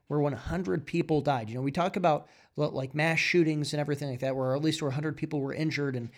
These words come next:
and things like that. We talk about mass shootings in the United States. Can you imagine that? But then one that doesn't even make national news is that thirty-two more were killed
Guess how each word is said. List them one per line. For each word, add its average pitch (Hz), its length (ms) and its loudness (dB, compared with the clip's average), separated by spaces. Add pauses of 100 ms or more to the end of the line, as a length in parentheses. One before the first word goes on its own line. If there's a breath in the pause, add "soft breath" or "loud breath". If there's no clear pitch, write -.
(180 loud breath)
and 147 140 -2
things 151 220 2
like 143 100 0
that. 143 100 0
We 143 100 2
talk 202 220 0
about 165 180 2
mass 135 200 -2
shootings 190 480 0
in 156 60 0
the 151 60 2
United 135 200 0
States. 143 400 0 (320 loud breath)
Can 165 100 -2
you 160 80 4
imagine 156 500 -2
that? 156 400 0 (240 loud breath)
But 160 120 0
then 170 140 4
one 196 160 0
that 180 100 0
doesn't 170 200 0
even 147 220 0
make 156 240 0
national 151 420 -2
news 156 380 -2
is 143 160 -4
that 139 180 -2
thirty-two 175 960 -2 (680)
more 139 580 2
were 117 180 -6
killed 92 440 -10